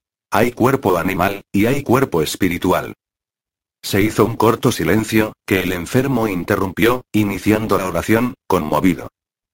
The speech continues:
"Ruego a Dios, nuestro eterno Padre, que me inspire en la noche de hoy, para que conversemos íntimamente y espero que la divina providencia, por intermedio de sus benditos mensajeros,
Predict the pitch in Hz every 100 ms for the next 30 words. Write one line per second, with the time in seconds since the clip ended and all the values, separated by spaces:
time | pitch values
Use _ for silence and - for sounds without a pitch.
0 | _ _ _ - 76 113 110 92 78 101
1 | 127 - - - - 98 98 - 98 -
2 | 104 117 117 98 85 78 98 _ 104 92
3 | 90 90 - 107 120 107 90 78 98 107
4 | 80 80 120 123 _ 92 87 87 113 95
5 | 78 98 110 104 82 90 98 127 80 87
6 | 107 - 107 101 95 - 117 123 117 95
7 | 85 107 92 - 92 69 87 110 - 123
8 | 123 - - 92 98 87 76 78 92 101
9 | 95 87 90 - 98 92 117 - 113 71
10 | 67 76 104 117 113 -